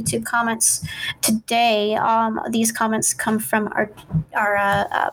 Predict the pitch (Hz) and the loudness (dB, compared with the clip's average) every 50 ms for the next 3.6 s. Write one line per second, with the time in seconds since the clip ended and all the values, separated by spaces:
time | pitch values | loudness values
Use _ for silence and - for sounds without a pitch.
0 | - - 320 427 403 254 208 196 131 131 135 - - - - - - - - - | 0 0 2 2 2 2 0 -2 -2 -2 -4 -6 -8 -10 -14 -16 -16 -16 -16 -16
1 | - _ - 80 - - - - - 262 - - 233 220 - - - 226 220 220 | -16 _ -2 0 0 0 0 -2 -6 -10 -4 0 0 0 0 0 -2 0 0 0
2 | 220 - - 220 208 - 208 208 208 214 220 262 - - - - - - - - | 0 0 -2 -4 -2 0 0 0 2 2 0 -2 -4 -8 -12 -12 -12 -12 -14 -16
3 | - - - 226 226 226 226 220 220 214 214 - | -8 -2 0 2 2 2 2 2 0 -2 -6 -8